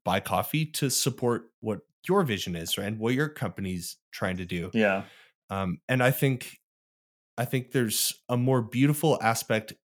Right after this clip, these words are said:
Speaker 1: especially in the way that you've just described it, going down to Columbia and physically meeting people's needs and educating kids and providing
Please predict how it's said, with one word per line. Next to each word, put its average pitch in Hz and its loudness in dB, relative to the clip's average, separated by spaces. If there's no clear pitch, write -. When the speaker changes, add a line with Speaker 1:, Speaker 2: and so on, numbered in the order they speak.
Speaker 1:
especially 165 2
in 180 4
the 156 4
way 135 6
that 110 -2
you've 113 0
just 139 -4
described 110 0
it, 185 -4
going 139 2
down 120 2
to - -6
Columbia 110 0
and 104 -4
physically 127 0
meeting 104 0
people's 107 -6
needs 117 -4
and 107 -2
educating 120 -2
kids 127 -4
and 107 -6
providing 107 2